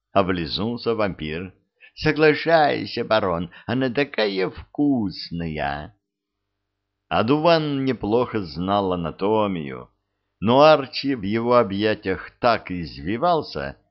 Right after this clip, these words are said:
что колдун промазал и взял кровь совсем из другого места. «Обалдел! Такие тусы испортил! Мама лично шила!»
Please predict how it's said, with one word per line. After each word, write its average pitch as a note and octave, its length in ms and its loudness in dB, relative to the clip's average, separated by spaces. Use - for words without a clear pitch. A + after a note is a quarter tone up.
что - 260 -2
колдун C3+ 640 0
промазал B2 1000 0
и E2 100 -6
взял B2 340 2
кровь A#2+ 440 -4
совсем - 720 -4
из F2+ 260 -8
другого F#2 640 -4
места. - 640 -8
«Обалдел! F#3 1300 4
Такие F3+ 560 2
тусы E3+ 520 -2
испортил! C3 800 0
Мама F#3 480 2
лично D#3+ 680 -2
шила!» A#2 800 -2